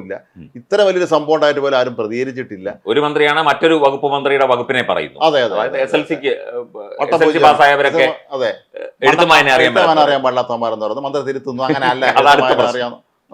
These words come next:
Speaker 1: എന്ന് ഒരേ പാർട്ടിയിൽപ്പെട്ട, സാറിന് പലപ്പോഴും സംഭവിക്കുള്ളത് ഈ ഒരു മുന്നണി തന്നെ രണ്ട് പാർട്ടിയിൽപ്പെട്ടവർ തമ്മിൽ ഇത്തരം തർക്കങ്ങളൊക്കെ ചിലപ്പോൾ വല്ലപ്പോഴും സംഭവിക്കാറുണ്ട്.
Speaker 2: ഉം.
Speaker 1: ഇത് ഒരേ പാർട്ടിയിൽപ്പെട്ടവർ തന്നെയാണ്. എനിക്ക് രണ്ടുപേരും സംസ്ഥാന കമ്മിറ്റി അംഗങ്ങളും ആണെന്ന് തോന്നുന്നു.
Speaker 2: അതെ, രണ്ടുപേരും അതെ,
Speaker 1: അതെ.
Speaker 2: സംസ്ഥാന കമ്മിറ്റി അംഗങ്ങളാണ്.
Speaker 1: എന്നി-, എന്നിട്ടും ഇത്തരത്തിലുള്ള വിഷയം വരുന്നു. അപ്പൊ ഇതിന്റെയൊക്കെ ഇടയിൽ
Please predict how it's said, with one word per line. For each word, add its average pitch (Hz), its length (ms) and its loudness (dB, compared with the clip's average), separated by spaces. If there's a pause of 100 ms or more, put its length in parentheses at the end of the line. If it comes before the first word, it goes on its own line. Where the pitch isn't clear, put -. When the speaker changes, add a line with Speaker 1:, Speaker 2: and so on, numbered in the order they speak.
(520)
Speaker 1:
എന്ന് 143 160 -10 (220)
ഒരേ 160 180 6 (100)
പാർട്ടിയിൽപ്പെട്ട, 175 440 4 (100)
സാറിന് 135 280 0
പലപ്പോഴും 160 300 -2
സംഭവിക്കുള്ളത് 170 420 -4 (380)
ഈ 143 140 -6
ഒരു 165 140 2
മുന്നണി 165 280 0
തന്നെ 190 200 0
രണ്ട് 165 240 0
പാർട്ടിയിൽപ്പെട്ടവർ 190 440 0
തമ്മിൽ 180 160 -6
ഇത്തരം 175 200 -2
തർക്കങ്ങളൊക്കെ 160 380 -4
ചിലപ്പോൾ 156 240 -4 (160)
വല്ലപ്പോഴും 143 380 -4
സംഭവിക്കാറുണ്ട്. 98 500 -8
Speaker 2:
ഉം. - 120 -20 (240)
Speaker 1:
ഇത് 120 80 -8
ഒരേ 110 240 0
പാർട്ടിയിൽപ്പെട്ടവർ 185 760 -2
തന്നെയാണ്. 143 220 -6
എനിക്ക് 180 220 -6
രണ്ടുപേരും 175 340 -2
സംസ്ഥാന 185 260 -4
കമ്മിറ്റി 180 260 -4
അംഗങ്ങളും 175 260 -2
ആണെന്ന് 147 180 -4
തോന്നുന്നു. 107 340 -4
Speaker 2:
അതെ, - 180 -4
രണ്ടുപേരും 127 300 0
അതെ, 85 160 -4
Speaker 1:
അതെ. 135 120 -2
Speaker 2:
സംസ്ഥാന 101 260 -8
കമ്മിറ്റി 95 220 -12
അംഗങ്ങളാണ്. 95 520 -10
Speaker 1:
എന്നി-, 147 720 -6
എന്നിട്ടും 185 400 -4
ഇത്തരത്തിലുള്ള 170 540 -2
വിഷയം 120 320 -4
വരുന്നു. 98 260 -6
അപ്പൊ 123 200 -8
ഇതിന്റെയൊക്കെ 214 380 -2
ഇടയിൽ 185 340 0